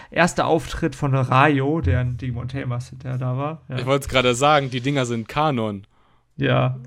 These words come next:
Speaker 1: ja, genau.
Speaker 2: <laughs>
Speaker 1: Ähm, aber ich kann kein Japanisch, ich hab keine Wonderswan. Also.
Speaker 2: Äh, wollen wir ein bisschen weiter zurückgehen, bevor ich Digimon Racing gespielt hatte?
Speaker 1: Ganz kurz, ja.
Speaker 2: Äh, was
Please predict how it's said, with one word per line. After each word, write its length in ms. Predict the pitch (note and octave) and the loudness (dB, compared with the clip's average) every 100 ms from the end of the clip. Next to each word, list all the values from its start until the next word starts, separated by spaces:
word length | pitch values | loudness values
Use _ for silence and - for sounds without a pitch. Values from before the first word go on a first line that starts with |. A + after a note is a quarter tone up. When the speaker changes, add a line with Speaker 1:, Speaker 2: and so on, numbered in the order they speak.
| - | -2
Speaker 1:
ja, 220 | D#3+ D#3+ | 6 8
genau. 460 | D3 D3 C3+ D3 F3 | 8 4 2 0 -2
Speaker 2:
<laughs> 40 | - G3+ F3+ | 2 2 2
Speaker 1:
Ähm, 280 | D#3 D3+ D#3+ _ - - - _ _ _ _ _ | -4 -6 -16 _ -20 -20 -20 _ _ _ _ _
aber 360 | D#3+ D#3+ D#3+ D3+ | 2 4 4 2
ich 140 | B2+ | -2
kann 140 | - D3+ | -8 -6
kein 100 | D#3+ | -4
Japanisch, 540 | D3 C3+ D#3 D#3+ D#3+ D#3 | -4 -4 -2 -2 -4 -6
ich 100 | C3 | -10
hab 100 | B2+ | -8
keine 180 | C#3 A#2+ | -6 -6
Wonderswan. 800 | B2+ B2 B2 - A#2 A#2 B2 C3 _ | -4 -6 -8 -10 -12 -10 -14 -16 _
Also. 300 | C3 B2+ A#2+ - _ _ _ _ _ _ _ _ - | -12 -10 -10 -16 _ _ _ _ _ _ _ _ -8
Speaker 2:
Äh, 560 | C3+ B2 B2 A#2+ - | -4 -2 -2 -4 0
wollen 120 | C3 F3 | 2 4
wir 60 | |
ein 100 | E3+ | 2
bisschen 300 | D#3+ - C#3 | -2 -4 -2
weiter 260 | B2 D3+ D3+ | 2 2 0
zurückgehen, 720 | - A2+ A2+ A#2 A#2 C3 C#3+ | -4 -6 -6 -4 -4 -6 -10
bevor 300 | C#3 - C3 | -14 -6 -2
ich 120 | B2 - | -2 -4
Digimon 380 | A#2+ A#2+ A#2 A#2 | -6 -4 -2 -2
Racing 280 | A#2+ A#2+ A2+ | -2 -4 -8
gespielt 320 | - A#2 A2+ | -6 -6 -4
hatte? 320 | A2+ C3 D3 _ _ _ _ _ _ _ _ _ _ _ _ _ - | -4 -4 -6 _ _ _ _ _ _ _ _ _ _ _ _ _ -6
Speaker 1:
Ganz 260 | D3 C3 | -4 -4
kurz, 460 | - C3 C3 - - | -8 -10 -10 -12 -16
ja. 240 | C#3 - C3 C3 - _ _ _ _ _ _ _ | -14 -14 -14 -14 -14 _ _ _ _ _ _ _
Speaker 2:
Äh, 340 | B2+ C3 C3 B2 | 6 8 6 4
was 300 | C#3+ D3 - | 4 4 0